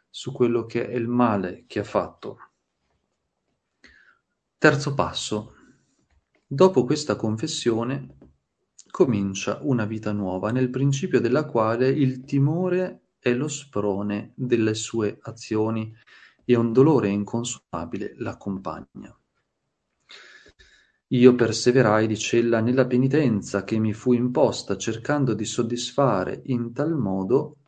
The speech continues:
alla divina giustizia. Tali furono i suoi principi nelle prove della vita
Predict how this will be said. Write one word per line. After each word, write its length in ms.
alla 260
divina 340
giustizia. 800
Tali 440
furono 340
i 60
suoi 240
principi 640
nelle 260
prove 580
della 340
vita 520